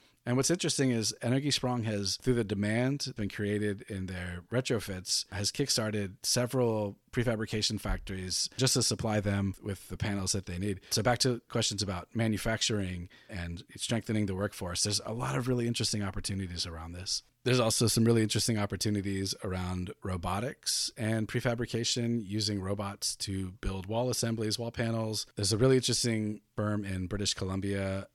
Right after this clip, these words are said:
Intelligent City. They're utilizing robots to manufacture cross-laminated timber mid-rise buildings.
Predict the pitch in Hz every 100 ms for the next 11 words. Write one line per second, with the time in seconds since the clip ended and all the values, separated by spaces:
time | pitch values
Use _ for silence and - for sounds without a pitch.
0 | - 101 110 107 95 92 123 131 127 127
1 | 110 98 98 107 101 101 98 98 98 98
2 | 101 104 101 98 - - - - - 95
3 | 92 92 95 98 98 - 98 95 92 -
4 | - 110 - 110 110 104 101 98 - 107
5 | 104 101 98 98 - 95 110 110 107 104
6 | 98 98 104 131 139 151 -